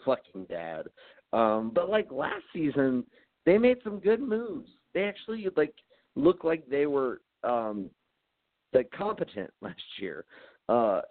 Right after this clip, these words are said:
so, like, I don't know. I think to paint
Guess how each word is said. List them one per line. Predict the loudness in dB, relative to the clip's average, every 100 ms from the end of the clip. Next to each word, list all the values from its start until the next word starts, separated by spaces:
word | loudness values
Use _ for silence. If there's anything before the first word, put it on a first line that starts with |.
| 2
so, | 4 6
like, | 2 0 _ _ _ 2
I | 2
don't | 2
know. | -2 -4
I | -4
think | -4 -6 -10 _ _ _ -6
to |
paint | -6 -2 0 0